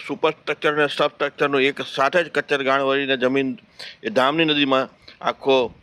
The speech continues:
અ, જમીન દોસ્ત થયો છે, એની અંદર જળ સમાધિ લઈ લીધી છે અમુક પાર્ટે,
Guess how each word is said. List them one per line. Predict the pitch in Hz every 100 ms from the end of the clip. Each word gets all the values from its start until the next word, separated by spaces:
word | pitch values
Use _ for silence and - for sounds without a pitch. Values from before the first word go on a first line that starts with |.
| _ - -
અ, | 95 101 98 -
જમીન | 101 120 143
દોસ્ત | 143 147 -
થયો | 151 143
છે, | 156 170 101
એની | 123 131
અંદર | 127 131
જળ | 120 127
સમાધિ | 143 123 120
લઈ | 113
લીધી | 107 95 95
છે | 92
અમુક | 98 110
પાર્ટે, | - 104 101